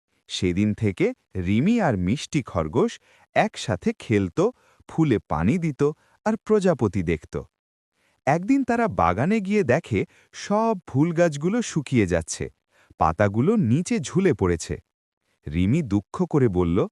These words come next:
"ওহ, আমার প্রিয় ফুলগুলো কেন এমন হয়ে গেল?" মিষ্টি খরগোশ চারপাশ দেখে বলল, "মনে হয় অনেক দিন পানি পায়নি।" ঠিক তখন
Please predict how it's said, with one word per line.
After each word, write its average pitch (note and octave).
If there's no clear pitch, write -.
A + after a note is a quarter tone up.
"ওহ, G3
আমার G#3+
প্রিয় G3
ফুলগুলো G3+
কেন F#3+
এমন A3
হয়ে D#3
গেল?" C3+
মিষ্টি E2+
খরগোশ F2+
চারপাশ G2
দেখে G2+
বলল, E2+
"মনে C3+
হয় A3+
অনেক G3+
দিন A#3
পানি F#2
পায়নি।" G#2+
ঠিক B3+
তখন D3+